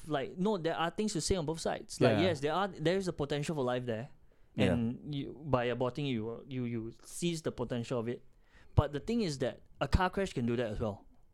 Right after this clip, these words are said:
Speaker 2: Mm.
Speaker 3: True.
Speaker 1: Car crashes kill people who are nineteen, sixteen, fourteen,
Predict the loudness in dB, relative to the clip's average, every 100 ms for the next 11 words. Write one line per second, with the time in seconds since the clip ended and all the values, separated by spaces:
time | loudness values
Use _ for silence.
0 | -20 -20 -20 -20 -20 -16 -4 -2 -2 -6
1 | -16 -20 -20 -20 -20 -18 2 4 6 4
2 | 2 0 -2 -2 0 0 0 0 0 2
3 | 0 0 -2 -2 -2 -2 -4 -6 -2 0
4 | -2 -2 -4 -4 -2 -2